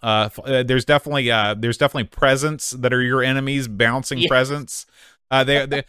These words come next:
Speaker 1: I always think about the, the enemy in, uh, in Final Fantasy, the Mimic, uh, which is the, the, the treasure
Speaker 2: Yes.
Speaker 1: chest, you know, with the, with the bitey bitey. Actually, that might have been from Dragon Warrior. I can't remember. But anyway.
Speaker 2: But no, Mimics, yeah, Mimics are a, a staple of Dungeons and Dragons.
Speaker 1: Okay, D and, they, they, they have their roots in D and D.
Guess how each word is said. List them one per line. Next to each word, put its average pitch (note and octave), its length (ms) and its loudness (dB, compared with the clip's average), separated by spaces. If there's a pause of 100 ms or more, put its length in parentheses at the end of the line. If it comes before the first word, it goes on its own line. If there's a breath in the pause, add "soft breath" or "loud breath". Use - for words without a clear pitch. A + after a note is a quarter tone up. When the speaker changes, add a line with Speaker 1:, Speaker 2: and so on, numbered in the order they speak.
(200 soft breath)
Speaker 1:
I C#3 80 2
always E3 240 2
think E3+ 160 -2
about C3 360 2
the, A#2+ 160 0
the G#2+ 240 -4
enemy B2+ 480 0
in, G2+ 200 -2
uh, F#2+ 180 0
in A2+ 180 -2
Final A#2+ 340 2
Fantasy, A#2+ 500 0
the G#2 120 0
Mimic, A#2 520 -2 (280 soft breath)
uh, A2 120 2
which G#2+ 200 2
is G#2 140 -2
the, G#2+ 140 0
the, G#2 120 -4
the G2+ 120 -4
treasure B2 400 0
Speaker 2:
Yes. C#3 100 0 (320)
Speaker 1:
chest, - 20 -16
you B2 160 -4
know, A#2+ 220 0
with A2+ 160 -4
the, G#2 180 -2
with G2 120 -8
the G2+ 80 -8
bitey G#2+ 360 -2
bitey. A2 420 -2 (300 soft breath)
Actually, E3 300 -2
that F3+ 60 0
might F3 80 -2
have C3 80 -4
been A2+ 100 -4
from F#2 160 -16
Dragon E2+ 320 -8
Warrior. C2+ 260 -16
I G2 60 -6
can't - 180 -10
remember. D#2 260 -14
But C3+ 160 4
anyway. A#2 580 0
Speaker 2:
But E3+ 200 4
no, E3 200 4
Mimics, F#3 420 0
yeah, B2 220 2
Mimics E3 400 -2
are B2 260 0
a, B2 300 -4
a B2+ 80 -2
staple F3+ 560 -2
of G2+ 80 -10
Dungeons G#2 400 -10
and F#2 100 -20
Dragons. B2 300 0
Speaker 1:
Okay, F2+ 180 -6
D A#2 240 -4
and, A2 160 -4
they, C3 220 -2
they, B2 220 -2
they C3+ 160 0
have C#3+ 200 0
their A2 140 -2
roots F#2+ 340 -10
in E2+ 100 -12
D D#2 160 -12
and C2 80 -16
D. B1 220 -20